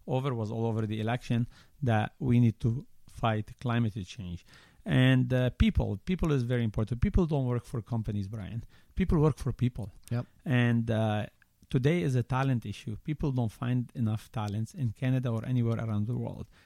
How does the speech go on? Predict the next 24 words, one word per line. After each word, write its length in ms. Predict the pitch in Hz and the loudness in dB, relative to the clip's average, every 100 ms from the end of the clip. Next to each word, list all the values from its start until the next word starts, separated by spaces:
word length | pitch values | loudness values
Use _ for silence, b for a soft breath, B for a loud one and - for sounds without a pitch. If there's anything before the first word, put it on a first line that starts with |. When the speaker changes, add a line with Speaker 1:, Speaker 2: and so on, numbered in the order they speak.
| b | b
Speaker 1:
And 400 | - 120 117 113 - | -2 0 2 0 -4
if 300 | 127 - - | -6 -8 -4
you're 180 | 143 170 | 0 2
known 300 | 170 151 147 | 2 2 0
that 140 | 123 | -2
you 100 | 117 | 0
look 200 | 123 120 | 0 0
after 280 | 117 113 - | -2 -4 -4
your 220 | 113 113 | -4 -6
people, 340 | 113 113 - 110 | -6 -10 -8 -6
you 140 | 110 | -2
mentor 340 | 107 120 120 98 | -2 -2 -4 -6
your 160 | 107 | -8
people, 400 | - 107 - 104 b b b _ | -10 -14 -12 -14 b b b _
and 380 | 143 117 113 117 - _ | -2 0 0 -4 -10 _
they 160 | 127 120 | -2 2
work 300 | 147 135 - | 2 0 0
with 160 | 143 | 0
you, 180 | 139 107 | 2 0
beside 440 | 107 - 135 123 | -2 -4 -4 -4
you, 100 | 110 | -2
not 220 | 98 113 123 | 0 -2 -4
for 240 | - 113 | -2 -2
you, 200 | 107 | -2